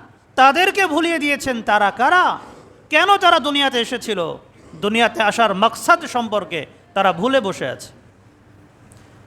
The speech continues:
আল্লাহকে ভুলে যাওয়ার সবচেয়ে বড় ক্ষতি হলো এটা,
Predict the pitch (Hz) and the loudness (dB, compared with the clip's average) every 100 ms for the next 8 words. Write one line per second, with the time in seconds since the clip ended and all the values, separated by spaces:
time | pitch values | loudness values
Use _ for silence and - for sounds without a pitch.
0 | _ - - - - - - 233 277 381 | _ -20 -20 -20 -20 -16 0 2 4 4
1 | 381 339 339 330 302 269 214 - 359 - | 2 0 -2 0 2 0 0 -2 -4 -2
2 | 392 359 339 285 269 247 226 185 151 127 | -2 2 2 0 -2 -2 -2 -4 -4 -8